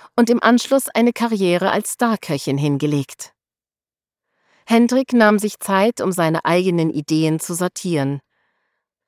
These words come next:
Wollte er sich beruflich völlig neu ausrichten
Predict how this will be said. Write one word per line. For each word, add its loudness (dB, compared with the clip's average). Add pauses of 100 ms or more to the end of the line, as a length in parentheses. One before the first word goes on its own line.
(260)
Wollte 4
er 4
sich -2
beruflich -2
völlig 0
neu 2
ausrichten -2